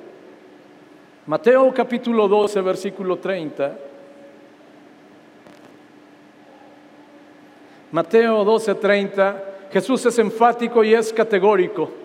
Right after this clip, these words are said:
¿Sí? Dice la bendita palabra de Dios. Mateo doce treinta, si lo tienen por, por ahí, es-, está proyectado. Y luego me dice, "¿Dónde está el punto intermedio ahí?".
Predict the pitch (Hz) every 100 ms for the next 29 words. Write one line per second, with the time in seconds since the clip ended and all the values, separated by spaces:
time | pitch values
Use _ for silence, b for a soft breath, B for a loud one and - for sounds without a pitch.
0 | - - - - - - - - - -
1 | - 160 160 - - - - - - -
2 | - - - 202 214 208 196 196 196 190
3 | 220 220 196 185 196 196 196 185 185 214
4 | 226 226 - - - - - - - -
5 | - - 170 170 214 214 208 208 208 214
6 | 214 208 202 175 160 - - - - -
7 | - - 202 208 202 208 185 180 - -
8 | - - - - - - - - - -
9 | - - _ _ _ _ _ 165 165 185
10 | 220 220 - - 180 214 208 208 208 208
11 | 220 208 233 - - - - - - -
12 | - - 185 190 214 226 208 233 226 220
13 | 226 233 233 240 240 233 233 220 226 226
14 | 214 208 226 214 196 185 175 202 196 135
15 | -